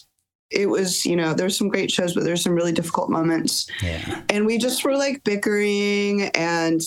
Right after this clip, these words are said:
Speaker 1: having a rough time and facing some, like, difficult financial decisions. And it was already not the best. And then at the very end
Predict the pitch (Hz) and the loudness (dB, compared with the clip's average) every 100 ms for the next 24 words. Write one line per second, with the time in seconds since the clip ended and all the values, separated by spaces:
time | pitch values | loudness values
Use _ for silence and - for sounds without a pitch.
0 | 208 202 233 233 180 170 - - 160 156 | -2 0 0 2 0 0 -4 -4 -2 0
1 | 156 151 156 156 151 151 143 147 - - | 0 2 0 0 0 2 2 0 -2 -4
2 | - 190 196 190 190 202 190 - 165 170 | 0 0 2 0 0 0 0 0 0 0
3 | 170 165 - - 160 156 156 170 151 156 | 0 -2 -2 0 0 0 0 0 0 -2
4 | 160 156 160 156 - - - - - - | 0 0 2 0 -2 -4 -4 -4 -4 -6
5 | - - _ - 220 247 262 262 254 254 | -10 -16 _ -4 0 0 0 0 0 0
6 | 247 226 220 214 208 202 202 202 196 196 | 0 0 -2 -2 0 -2 0 0 0 0
7 | 196 202 208 220 220 - 202 190 180 | 0 0 0 0 0 0 0 2 0